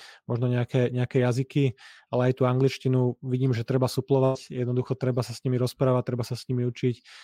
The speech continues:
a respektíve obidvom deťom posielam na jazykovku aspoň raz do týždňa, už aj teraz na základke. Čiže nemal by som nejaké úplne veľké nároky na, na školstvo.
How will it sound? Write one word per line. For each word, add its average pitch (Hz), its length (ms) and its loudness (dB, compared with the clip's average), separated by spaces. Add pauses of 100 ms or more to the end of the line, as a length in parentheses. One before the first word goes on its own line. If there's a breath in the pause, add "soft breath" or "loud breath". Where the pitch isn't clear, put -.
(240 loud breath)
a 120 80 -2 (480)
respektíve 123 480 0
obidvom 123 320 0
deťom 127 600 0
posielam 127 360 0
na 123 160 0
jazykovku 127 400 0
aspoň 123 240 -4
raz 123 160 2
do 120 80 0
týždňa, 131 480 0
už 120 160 -2
aj - 40 -20
teraz 123 200 0
na 123 80 0
základke. 127 480 0 (720)
Čiže 131 400 2 (600 soft breath)
nemal 160 280 4
by 151 80 2
som 147 160 -2
nejaké 143 240 2
úplne 135 320 4
veľké 135 240 2
nároky 127 760 0 (160)
na, 117 480 -2 (200)
na 117 80 -4
školstvo. 156 600 -2